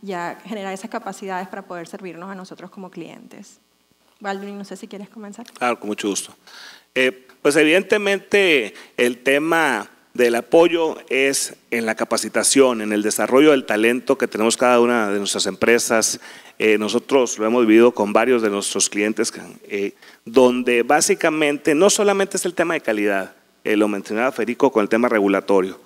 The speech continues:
Speaker 2: O sea, el tema regulatorio, muchas de las empresas, eh, no lo cumplen al cien por ciento, entonces esos son, son riesgos para los posibles compradores o los clientes.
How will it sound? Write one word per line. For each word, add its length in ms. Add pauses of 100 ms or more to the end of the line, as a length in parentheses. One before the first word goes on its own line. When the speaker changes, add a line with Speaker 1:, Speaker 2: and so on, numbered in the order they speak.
(220)
Speaker 2:
O 40
sea, 380
el 200
tema 200
regulatorio, 640
muchas 260
de 60
las 140
empresas, 680 (340)
eh, 280
no 240
lo 100
cumplen 460
al 80
cien 180
por 160
ciento, 340
entonces 260
esos 120
son, 160
son 380
riesgos 560
para 440 (200)
los 220
posibles 380
compradores 400
o 60
los 220
clientes. 680